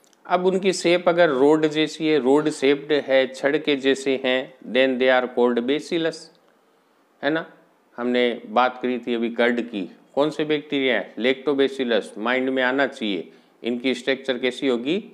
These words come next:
रोड लाइक स्ट्रक्ट-, अ, स्ट्रक्चर जो है, रोड शेप्ड स्ट्रक्चर होगी। Then coma shaped, कोमा जो हम लोग एक लगाते हैं, अ, लिखते समय,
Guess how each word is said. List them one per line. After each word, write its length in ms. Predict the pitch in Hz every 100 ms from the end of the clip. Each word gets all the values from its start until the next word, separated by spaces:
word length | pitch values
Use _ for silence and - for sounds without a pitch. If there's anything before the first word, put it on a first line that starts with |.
| -
रोड 360 | 104 127 131
लाइक 340 | 120 110 131 -
स्ट्रक्ट-, 640 | 110 - 131 160 - 208 240 - - _
अ, 200 | - 120
स्ट्रक्चर 540 | 120 - 135 131 170 185
जो 260 | 135 127 120
है, 280 | 180 277 - - _ -
रोड 320 | 117 160 160
शेप्ड 580 | 151 123 123 120 127 110
स्ट्रक्चर 640 | - 117 110 - 180 254 233 - -
होगी। 360 | 135 92 87 - _ _ _ _ _ _ _ -
Then 340 | 156 196 175 202 214 - -
coma 300 | 165 175 185
shaped, 480 | - 160 160 - 185 - - _ _ _ -
कोमा 280 | 139 151
जो 360 | 143 147 139 - - _ -
हम 200 | 135 135
लोग 180 | 139 131
एक 180 | 135 123
लगाते 440 | 117 135 131 147
हैं, 360 | 120 113 - - _ _ _ _ -
अ, 420 | 113 113 110 110 - -
लिखते 360 | 117 123 120 135
समय, 360 | - 107 101